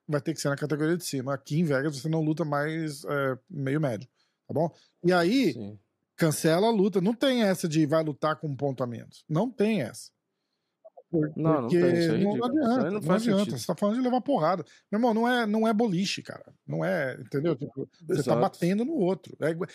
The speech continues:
Speaker 1: é igual a parada de doping. Eu sempre falo, tem muita gente que critica, tem gente que não critica. Eu, a, na minha cabeça é o seguinte, é, pode ter doping no U F C? Não, nem fodendo.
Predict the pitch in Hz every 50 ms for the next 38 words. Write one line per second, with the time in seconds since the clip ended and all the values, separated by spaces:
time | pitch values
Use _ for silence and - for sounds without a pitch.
0 | - - _ 196 196 190 254 285 - 277 269 254 254 254 202 240 190 143 147 143
1 | 123 - - 160 156 - - 320 311 - - - - 220 254 262 208 156 131 -
2 | _ _ _ _ _ _ _ _ - 226 214 220 262 320 339 330 285 202 220 233
3 | 196 - 202 - - 185 156 - - 190 214 233 196 185 220 180 202 208 196 202
4 | 208 190 208 214 190 - 214 180 - - 110 110 - - 117 127 156 196 214 220
5 | 202 175 - 160 151 151 160 175 175 170 170 190 214 208 - 185 160 185 170 190
6 | 185 165 - 175 123 110 101 - - - - - - _ _ _ _ _ _ _
7 | _ _ _ _ _ _ _ _ _ _ _ 175 156 151 147 139 139 135 123 131
8 | 131 _ _ _ _ _ _ _ _ _ _ _ _ _ - 226 233 208 165 214
9 | 202 156 165 175 170 160 - - 156 151 147 143 143 143 139 139 131 131 127 127
10 | 123 123 123 127 131 123 - - - 202 180 139 - - 143 165 165 156 143 120
11 | - 117 135 - 139 135 147 170 190 196 220 214 - - - 208 180 139 135 110
12 | 104 107